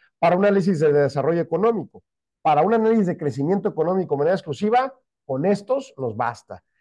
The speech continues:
Si vemos que se contrae, ojo, no, no aguas grave, pero sí ojo.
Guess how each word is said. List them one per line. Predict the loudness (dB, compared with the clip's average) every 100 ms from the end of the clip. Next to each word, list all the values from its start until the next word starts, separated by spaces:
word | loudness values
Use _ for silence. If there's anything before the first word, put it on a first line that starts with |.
| _
Si | -14 -6
vemos | 0 2 2 0
que |
se | -4 -2
contrae, | -2 0 2 4 2 -2 -18 _ _ _ _
ojo, | 0 0 -2 -12 _ _ _ _ _ -6
no, | 0 4 4 4 2 -2 -6
no | -2 0
aguas | 2 2 0 -2
grave, | 0 2 4 2
pero | 0 -6
sí | -4 -4
ojo. | -2 -4